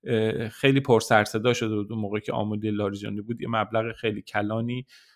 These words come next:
بحث این بودش که از حساب‌های قوه قضاییه در حساب‌های شخصی آقای آملی لاریجانی نگهداری می‌شه. بعد بحث این مطرح شده بود که سود این حساب‌ها پس چی می‌شه. خلاصه یه بحث جنجالی بود که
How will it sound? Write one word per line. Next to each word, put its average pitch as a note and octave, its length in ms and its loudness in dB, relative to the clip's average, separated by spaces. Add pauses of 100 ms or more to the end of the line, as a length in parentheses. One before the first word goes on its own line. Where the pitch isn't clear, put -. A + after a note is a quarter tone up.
(240)
بحث A2+ 380 2
این B2+ 320 0
بودش B2+ 360 0
که B2 320 -2 (180)
از G#2 220 -4
حساب‌های A2 560 0
قوه G#2+ 300 0
قضاییه G#2 360 0
در A#2 180 2
حساب‌های G#2+ 400 -4
شخصی A2+ 720 0 (200)
آقای G#2+ 260 0
آملی G#2+ 360 0
لاریجانی G#2 760 -4
نگهداری G#2 580 -4
می‌شه. C#3 220 -2
بعد B2 280 0
بحث A#2+ 320 6
این A#2+ 180 -2
مطرح A#2+ 320 -2
شده A#2+ 240 -8
بود A#2 140 -8
که A2+ 120 -14
سود B2+ 360 -6
این B2 180 -2
حساب‌ها A2+ 420 -4
پس A2 240 -8
چی A2+ 120 -10
می‌شه. A2 360 -6 (500)
خلاصه C3+ 360 2
یه C#3+ 100 6
بحث C3+ 400 8
جنجالی A#2 680 4
بود A2+ 220 -6
که A#2 200 -10